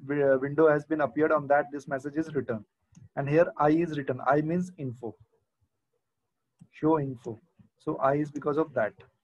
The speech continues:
So I'll click on OK. So that message will disappear, and I'll close this window.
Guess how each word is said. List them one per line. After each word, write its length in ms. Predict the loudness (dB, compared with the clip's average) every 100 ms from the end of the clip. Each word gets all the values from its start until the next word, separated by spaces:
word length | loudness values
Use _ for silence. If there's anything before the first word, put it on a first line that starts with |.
| _
So 100 | -4
I'll 220 | -4 -4
click 160 | -4 -2
on 160 | -2 -4
OK. 360 | -10 -8 -8
So 120 | -6 -4
that 160 | -4
message 320 | -4 -6 -6 -6
will 140 | -8 -8 -8
disappear, 480 | -8 -8 -4 -4 -2 -4 -4 _ _ -12
and 80 | -6
I'll 160 | -4 -4
close 320 | -4 -4 -6
this 180 | -12 -12
window. 360 | -14 -14 -18